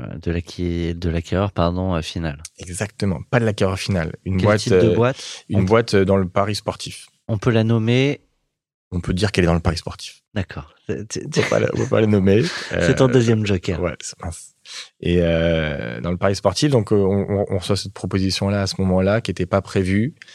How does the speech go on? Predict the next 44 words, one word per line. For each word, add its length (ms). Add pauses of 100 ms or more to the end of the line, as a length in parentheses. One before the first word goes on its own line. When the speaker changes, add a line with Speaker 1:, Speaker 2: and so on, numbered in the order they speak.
(400)
Speaker 2:
Et 120
donc, 260
bah, 340
ça 180
fait 160
tilt 300
parce 180
que, 100
euh, 440 (260)
parce 160
que 240
ça 140
te 60
fait 120
poser 220
des 100
questions. 600
Euh, 420
et 80
puis, 140
c'est 400
quelque 160
chose 200
qui 100
est 40
assez, 320
euh, 200
assez 240
ferme. 360
Donc, 220
euh, 240 (640)
donc, 160
on 60
se 60
dit, 100
en 60
fait, 260
euh, 380 (220)
on 80
va 100
continuer 380
les 100
deux 100
process. 520